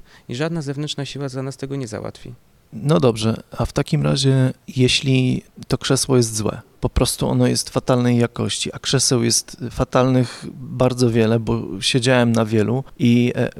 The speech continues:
Speaker 2: wręcz wymuszają nieprawidłową postawę, co wtedy?
Speaker 1: Zmienić krzesło.
Speaker 2: Zmienić krzesło.
Speaker 1: No nie ma rady. No jeżeli coś jest złe, no to trzeba to zmienić. No,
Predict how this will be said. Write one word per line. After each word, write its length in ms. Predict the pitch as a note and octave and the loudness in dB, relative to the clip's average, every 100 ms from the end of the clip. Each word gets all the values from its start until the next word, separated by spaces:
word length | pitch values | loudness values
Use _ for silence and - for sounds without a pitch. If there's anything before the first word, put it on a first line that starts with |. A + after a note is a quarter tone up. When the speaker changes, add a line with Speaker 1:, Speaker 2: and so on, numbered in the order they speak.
| - | -8
Speaker 2:
wręcz 320 | C3 D3 C#3 | 0 0 0
wymuszają 680 | B2+ D3+ D#3+ - A3 C#3 A2 | 2 2 2 4 6 6 4
nieprawidłową 840 | G#2+ A#2 - A2 A2+ A#2 G#2+ G#2+ A2 | 2 0 0 0 0 0 2 0 -2
postawę, 540 | - G#2 - A2 A2+ | -4 -4 -2 -2 -4
co 160 | - E3 | -4 -4
wtedy? 400 | - - A#2 G#2+ | 0 0 0 -2
Speaker 1:
Zmienić 360 | A#2+ A#2+ A#2+ - | -6 -8 -8 -10
krzesło. 380 | - A2+ - A2+ G#2+ | -14 -14 -16 -20 -20
Speaker 2:
Zmienić 340 | - C3 C3 - | -20 -16 -12 -8
krzesło. 460 | - G#2+ - A2+ A2+ _ B2 B2+ | -4 -6 -8 -20 -20 _ -10 -8
Speaker 1:
No 80 | C#3+ | -6
nie 160 | E3 E3 | -6 -6
ma 120 | B2 | -6
rady. 280 | A2+ A2 A2+ | -6 -6 -6
No 140 | C3 | -6
jeżeli 300 | C#3+ C#3+ D3+ | -8 -10 -10
coś 180 | - C#3 | -10 -8
jest 200 | C#3 B2 | -8 -8
złe, 200 | B2+ A#2 | -6 -6
no 120 | B2+ | -8
to 120 | - | -12
trzeba 200 | C#3+ D3+ | -14 -14
to 140 | D3 D#3+ | -12 -10
zmienić. 440 | F3 E3 C#3 - | -8 -8 -10 -10
No, 120 | B2 | -12